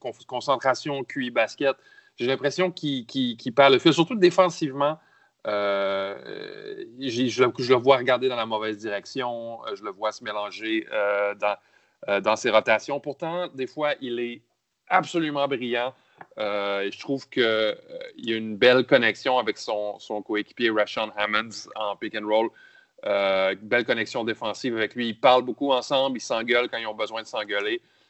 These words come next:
Mais, euh, ça va et ça vient avec Anthony Edwards.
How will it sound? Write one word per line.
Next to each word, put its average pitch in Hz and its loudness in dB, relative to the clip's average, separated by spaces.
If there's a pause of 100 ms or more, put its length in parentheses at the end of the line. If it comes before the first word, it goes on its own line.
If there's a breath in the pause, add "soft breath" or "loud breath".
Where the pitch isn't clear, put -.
(180)
Mais, 107 0
euh, 101 2
ça 120 4
va 139 0
et 131 -8
ça 110 -6
vient 117 -14
avec 107 -4
Anthony 104 -12
Edwards. 110 -4